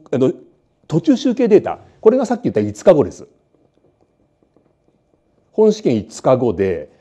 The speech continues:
この五日後のデータがこうなってるんですね。さっき皆さんに、あのね、見てもらった三十五点九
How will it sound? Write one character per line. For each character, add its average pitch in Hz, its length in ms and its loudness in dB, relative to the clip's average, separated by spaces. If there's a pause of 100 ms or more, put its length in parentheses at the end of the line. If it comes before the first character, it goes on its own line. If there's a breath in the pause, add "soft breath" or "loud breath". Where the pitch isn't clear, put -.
(140 soft breath)
こ 185 120 2
の 170 40 4
五 135 260 -2
日 247 140 0
後 269 140 0
の 262 180 0
デ 262 240 0
ー - 80 -12
タ 156 140 0
が 233 260 2
こ 156 380 0
う - 20 2
な 143 120 4
っ - 100 -18
て - 80 -10
る 78 60 -12
ん - 20 -18
で 67 80 -20
す 110 60 -18
ね。 190 260 -8
さ 226 140 0
っ - 40 -12
き - 80 -6
皆 143 160 2
さ 127 140 -2
ん 101 40 -2
に、 104 300 -4
あ 117 100 -4
の 101 220 -4
ね、 185 140 2
見 123 40 -2
て 120 100 0
も 98 80 -4
ら 82 80 -8
っ - 80 -18
た 85 240 -8 (340 soft breath)
三 139 240 0
十 92 180 -6
五 95 240 -4
点 80 220 -14
九 90 280 -14